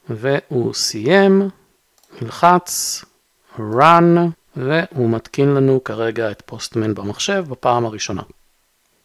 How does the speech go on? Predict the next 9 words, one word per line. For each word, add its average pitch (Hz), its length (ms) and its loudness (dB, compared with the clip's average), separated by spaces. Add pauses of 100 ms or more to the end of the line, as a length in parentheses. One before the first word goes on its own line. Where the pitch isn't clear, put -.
(120)
אז 175 460 0
הנה 139 400 4
ההתקנה, 113 840 0 (260)
אה, 110 120 -6
מתחילה 110 420 -6
להתבצע, 165 720 -2 (880)
ויש 131 1300 -2
לנו 127 200 2
כאן, 120 460 -2